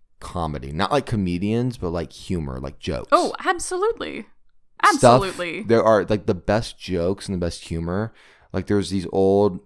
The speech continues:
Speaker 1: uh, Nichols and May improv skits from, like, the fifties that they filmed. And they're just these two people waiting for a subway. Like, that's, like, the aim of the skit, like, the improv.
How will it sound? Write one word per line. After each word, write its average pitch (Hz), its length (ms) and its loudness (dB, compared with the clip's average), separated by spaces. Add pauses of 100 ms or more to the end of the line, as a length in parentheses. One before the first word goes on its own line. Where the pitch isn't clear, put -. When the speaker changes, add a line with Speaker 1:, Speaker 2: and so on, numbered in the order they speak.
(320)
Speaker 1:
uh, 78 460 -2 (420)
Nichols 90 540 -4
and 82 160 -6
May 80 540 -4 (340)
improv 80 380 -6
skits - 640 -10 (600)
from, - 220 -10
like, 87 180 -8
the 78 80 -8
fifties - 680 -10 (120)
that 82 120 -12
they 69 120 -6
filmed. 69 420 -12 (720)
And 73 580 -6 (200)
they're 76 640 -4
just 82 260 -8
these 73 160 -10
two - 160 -6
people 76 280 -8
waiting 71 240 -6
for 76 140 -10
a 73 60 -8
subway. - 540 -10 (340)
Like, - 80 -14
that's, - 260 -6
like, 73 180 -10
the 69 160 -10 (140)
aim 73 220 -6
of 67 60 -8
the 67 80 -8
skit, - 360 -6
like, - 100 -12
the - 80 -10
improv. 82 420 -8